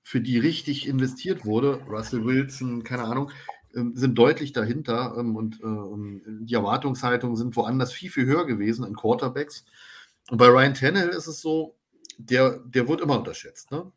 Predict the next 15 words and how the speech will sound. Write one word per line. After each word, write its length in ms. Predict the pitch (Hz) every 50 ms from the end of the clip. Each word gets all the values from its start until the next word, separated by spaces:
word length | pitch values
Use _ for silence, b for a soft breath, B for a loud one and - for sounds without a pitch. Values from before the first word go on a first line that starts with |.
| _ - 135
Ähm, 240 | 131 127 127 123 123
er 120 | 120 117
hat 100 | 123 120
sicherlich, 440 | 147 147 156 143 143 139 135 - -
äh, 280 | - 127 123 123 117 113 - - _ _
sehr 160 | 117 127 135 127
sch-, 340 | - - 113 117 117 110
schwache 300 | 110 - - 135 127 139
Momente 400 | 127 123 120 110 127 151 156 180
gehabt 280 | 160 151 143 151 147 -
in 60 | 147
der 80 | 139 135
letzten 320 | 135 135 135 - - 135
Saison, 420 | 131 135 131 135 135 139 147 139 - _ B B B B B B B B B B B B _
aber 600 | - 117 117 120 120 117 117 113 110 110 -